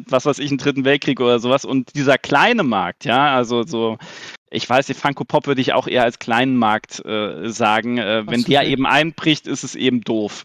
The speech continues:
Speaker 1: Ne? Weil besonders, also auch zu sagen, okay, ich baue jetzt meine Altersvorsorge auf diese Thematik auf, ist halt schwierig. Und da sollte man so alte Märkte holen wie Immobilien oder Aktien oder sowas, was es eben schon seit mehreren hundert Jahren gibt. Man kann es gerne auch versuchen, mit Lego zu machen, nur wenn man das ja im großen Stil macht, also mit,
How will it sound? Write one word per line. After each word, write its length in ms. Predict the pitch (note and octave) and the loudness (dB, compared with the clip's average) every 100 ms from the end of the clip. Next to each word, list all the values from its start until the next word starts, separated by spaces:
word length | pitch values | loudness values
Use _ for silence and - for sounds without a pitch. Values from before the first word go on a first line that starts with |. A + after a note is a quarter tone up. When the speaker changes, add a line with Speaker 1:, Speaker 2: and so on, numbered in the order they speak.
| _ | _
Speaker 1:
Ne? 280 | - A2+ C3 | -4 -2 0
Weil 300 | C3 A#2+ B2 | 2 2 2
besonders, 480 | A#2+ B2+ B2+ C#3 C3 | -2 0 2 2 2
also 360 | C3 C3 B2+ B2 | 2 2 2 2
auch 200 | - - | 0 0
zu 100 | B2 | 0
sagen, 220 | C3+ B2 | 0 0
okay, 240 | A#2 - | -4 -2
ich 160 | C#3+ - | -2 2
baue 180 | A#2+ C#3+ | 2 2
jetzt 160 | D3 | 0
meine 240 | B2+ B2+ - | -2 0 0
Altersvorsorge 840 | C3 F3+ E3+ - C3 B2 B2 B2 | 0 2 0 0 0 2 2 2
auf 160 | A2 - | 0 -2
diese 220 | C3 B2 | -6 -6
Thematik 500 | - B2 B2+ C#3+ G2+ | -2 2 2 0 0
auf, 260 | F2 A#2+ - - - _ _ - | 2 0 -2 -20 -20 _ _ -2
ist 160 | F3+ F#3 | 2 4
halt 180 | D#3+ | 2
schwierig. 400 | - E3+ F3 D#3 | 0 2 2 2
Und 60 | C3+ | 2
da 100 | C3+ | 2
sollte 240 | D3 F3 | 2 0
man 240 | D3+ D3 C#3 | 2 2 2
so 140 | C#3 | 2
alte 360 | C3+ C#3 D#3+ D3 | 2 2 0 0
Märkte 320 | D3 D3+ D3+ | 0 2 2
holen 260 | C#3 D#3 D3+ | 2 2 0
wie 120 | C#3 | -2
Immobilien 720 | C#3+ C#3 C#3+ E3 D#3+ D#3 D3+ | -2 -4 2 4 4 4 2
oder 220 | C3 C3+ | 0 2
Aktien 320 | D3 - D#3 | 0 0 0
oder 100 | C3+ | 0
sowas, 260 | B2 C3 - | 2 0 0
was 160 | C3 - | -4 -4
es 80 | |
eben 220 | - C3 C3+ | -6 -2 0
schon 180 | B2 | 0
seit 160 | B2 B2 | 0 0
mehreren 260 | C3 C3 B2 | 2 2 0
hundert 260 | C3 A#2 | 2 2
Jahren 260 | A#2 A#2 C3+ | 4 2 2
gibt. 220 | C3+ - - - - | -2 -4 -20 -20 -8
Man 100 | - | -4
kann 220 | C3 D3+ F#3 | 2 2 2
es 160 | - | 0
gerne 320 | D#3+ E3+ F3 | 4 4 6
auch 100 | C#3 D#3 | 4 2
versuchen, 360 | D#3 C3+ D3+ | 0 -2 -2
mit 120 | C#3+ | -2
Lego 280 | C3+ D3 D#3 | 2 2 2
zu 120 | C#3 | -2
machen, 260 | C3+ C#3 C3+ | 2 2 2
nur 120 | C3+ | 2
wenn 140 | C3+ D3+ | 2 2
man 100 | D#3 | 2
das 200 | D3+ D3+ | 2 2
ja 80 | C#3 | 0
im 100 | C3 | 0
großen 340 | D3+ D#3 D3 | -4 -2 -4
Stil 340 | - - E3+ F3+ | -6 -4 0 2
macht, 300 | A#2+ G#2 A#2 | 2 0 -2
also 200 | A2+ A2+ | -4 -2
mit, 340 | A#2+ - - | -2 -4 -18